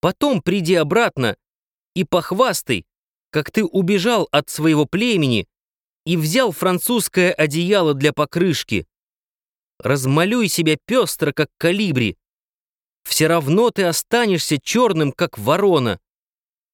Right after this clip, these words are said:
Уатауа, живя у Гуронов, всегда была так кратка, что теперь они с удивлением слушали её негодующую речь.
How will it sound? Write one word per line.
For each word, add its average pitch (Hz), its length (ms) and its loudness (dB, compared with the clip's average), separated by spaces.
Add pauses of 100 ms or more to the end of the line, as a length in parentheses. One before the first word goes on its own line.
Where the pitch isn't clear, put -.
(520)
Уатауа, 110 880 0 (640)
живя 107 460 0
у 139 140 -2
Гуронов, 170 540 2 (600)
всегда 185 540 0
была 143 240 0
так 165 200 -2 (100)
кратка, 135 580 -2 (840)
что - 220 -4
теперь 135 420 -2
они 127 240 0
с - 100 -6
удивлением 143 680 0
слушали 160 540 -2
её 143 380 0
негодующую 127 840 0
речь. 120 360 -2